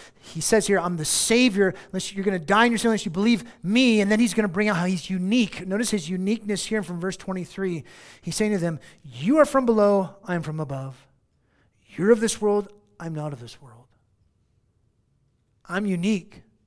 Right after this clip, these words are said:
I'm distinct. I'm separate from you." What's the reason they could not come to where he was going? What's the reason they thought him to be insane?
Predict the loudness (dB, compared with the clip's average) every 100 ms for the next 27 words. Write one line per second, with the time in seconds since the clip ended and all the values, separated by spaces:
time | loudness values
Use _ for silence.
0 | _ _ _ _ _ _ -4 -2 -4 -6
1 | -6 -8 -10 -18 -18 _ _ _ _ _
2 | _ -10 -6 -4 -2 -4 -4 -8 -10 -16
3 | -18 -20 -20 _ _ _ _ _ _ _
4 | _ _ _ _ _ _ _ _ _ _
5 | _ _ _ _ _ _ _ _ _ _
6 | 0 0 2 0 2 0 0 0 0 0
7 | 0 -2 -4 -4 -4 -4 -6 -10 -12 -14
8 | -18 _ _ _ _ _ _ _ _ _
9 | _ _ _ 0 2 2 2 2 2 2
10 | 2 0 0 0 0 -2 -4 -4 -4 -6